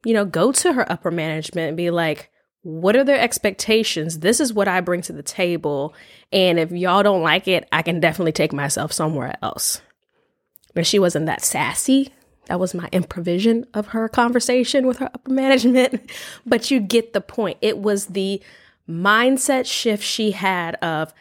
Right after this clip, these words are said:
"I am not just someone who is expendable. I'm just not, I'm not just an employee at some gym. I am a business. I am a brand. I have value. I can help people, and I don't need this place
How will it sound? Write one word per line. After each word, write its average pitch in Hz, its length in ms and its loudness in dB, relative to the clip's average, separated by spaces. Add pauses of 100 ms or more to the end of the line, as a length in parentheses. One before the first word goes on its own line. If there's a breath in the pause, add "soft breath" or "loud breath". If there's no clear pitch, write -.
(300 soft breath)
"I 202 140 4
am 196 180 2
not 202 280 0
just 208 340 0 (100)
someone 208 580 2
who 202 200 2
is 190 140 0
expendable. 175 800 0
I'm 175 100 0
just - 220 -6
not, 196 180 0
I'm 202 80 2
not 208 160 2
just 214 200 -4
an 233 80 -2
employee 185 580 0 (260 loud breath)
at 165 80 -6
some 185 320 2
gym. 160 400 0 (300 loud breath)
I 185 320 2
am 175 240 2
a 160 40 0
business. 170 520 0
I 165 140 -6
am 160 120 -4
a 135 60 -10
brand. 156 500 -4
I 160 200 -2
have 180 240 -10
value. 175 760 0
I 175 200 -2
can 175 200 -4
help - 300 -6
people, 294 280 2
and 254 100 4
I 202 100 2
don't 233 260 2
need 240 300 2
this 202 200 -2
place 180 560 0